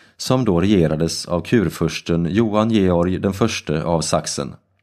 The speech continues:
Gustav den andre Adolf försökte, genom fortsatta och vittgående anbud,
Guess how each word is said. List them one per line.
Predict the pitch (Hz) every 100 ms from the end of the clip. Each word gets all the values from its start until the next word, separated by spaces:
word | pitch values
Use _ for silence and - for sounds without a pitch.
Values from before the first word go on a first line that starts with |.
| _ _ _ _ _ _ _ _ _ _ _ _ _ _ _ _ _ _
Gustav | - 85 - 82 80
den | 82 85
andre | 82 80
Adolf | 78 78 92 104
försökte, | - - 117 104 80 - 104 110 _ _ _ _
genom | - 110 110
fortsatta | 110 135 104 - 90 - - 117
och | - 90 95
vittgående | 117 - - 87 90 95 107
anbud, | 113 82 78 92 98